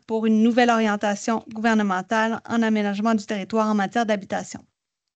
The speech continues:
Également, ce soir, présent avec nous, à ma gauche, euh, Madame Andréanne Meillard-Gaudreau,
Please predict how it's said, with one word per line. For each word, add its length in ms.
Également, 640
ce 180
soir, 440
présent 600
avec 320
nous, 120
à 80
ma 160
gauche, 520
euh, 180
Madame 360
Andréanne 480
Meillard-Gaudreau, 800